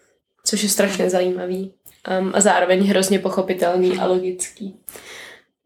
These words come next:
Speaker 1: Takže, no. Em,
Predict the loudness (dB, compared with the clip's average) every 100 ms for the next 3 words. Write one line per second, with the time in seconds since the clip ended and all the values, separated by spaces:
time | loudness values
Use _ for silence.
0 | _ -4 -4 -6 -12 -10 -12 -14 _ _
1 | _ _ _ _ _ _ _ _ _ _
2 | -20 _ 0 0 -2 -16 _ _ _ _
3 | _ _ -2 0 0 -2 -6 -10